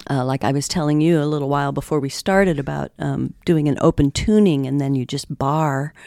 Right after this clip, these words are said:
uh, the wh-, all six strings, and you don't have to be involved in hiding,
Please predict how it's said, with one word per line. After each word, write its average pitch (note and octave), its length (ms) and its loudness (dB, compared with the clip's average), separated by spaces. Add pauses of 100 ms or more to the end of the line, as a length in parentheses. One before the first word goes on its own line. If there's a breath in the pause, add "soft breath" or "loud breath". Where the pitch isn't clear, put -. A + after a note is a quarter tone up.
(800 loud breath)
uh, D3 160 -2
the C#3+ 120 0
wh-, - 200 -2
all D#3 440 4
six - 460 -4
strings, F#3+ 520 8
and E3 100 8
you D#3 80 6
don't D#3 200 4
have E3 160 0
to D#3+ 100 0
be C#3+ 340 2 (300 loud breath)
involved D3+ 580 4
in C3+ 280 4 (540)
hiding, D#3+ 600 4